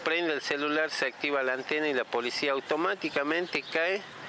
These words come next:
al individuo que tenía el celular, a la cual él dice: "Yo se lo compré a fulano de tal", van a verlo al otro, "Yo se lo compré a Mengano, yo se lo compré a Suntano", hasta que llegan al,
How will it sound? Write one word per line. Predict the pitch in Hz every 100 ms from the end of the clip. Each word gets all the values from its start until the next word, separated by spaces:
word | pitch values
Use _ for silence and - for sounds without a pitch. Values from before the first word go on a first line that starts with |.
| - - - - - - -
al | 117 117
individuo | 123 123 131 143 120
que | 117
tenía | 120 127
el | 123
celular, | 135 131 135 143 147
a | 131
la | 107
cual | - 139 139
él | 131
dice: | 127 143 - 127
"Yo | 175
se | -
lo | 147 135
compré | 143 160
a | 151
fulano | 165 160 160
de | 156
tal", | 170 170 175 - - - - - - - -
van | 139 143
a | 139
verlo | 147 147
al | 151
otro, | 156 147
"Yo | 143 165 185
se | 175
lo | 147
compré | 160 151 170
a |
Mengano, | 165 165 175 175 170 160
yo | 165
se | 151 151
lo | 143
compré | 147 160
a |
Suntano", | 147 170 151 165 160
hasta | - 135
que | 131 127
llegan | 156 156 156 143
al, | 117 113